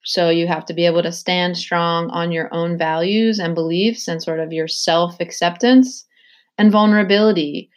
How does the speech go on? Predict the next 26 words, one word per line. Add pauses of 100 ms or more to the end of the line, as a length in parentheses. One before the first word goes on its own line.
(180)
which
is (540)
being
able
to
open
yourself
up
and
trust (440)
that
someone
or
some
people
in
a
group, (460)
um,
will (640)
take
care
of
and
attend
to